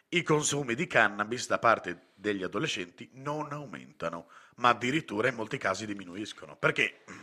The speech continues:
Perché questo? Nei paesi in cui,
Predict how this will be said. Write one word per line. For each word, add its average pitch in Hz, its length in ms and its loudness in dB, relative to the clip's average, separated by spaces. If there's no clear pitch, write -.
Perché 120 300 4
questo? 90 360 -6
Nei 175 200 4
paesi 131 380 8
in 123 80 -6
cui, 127 360 4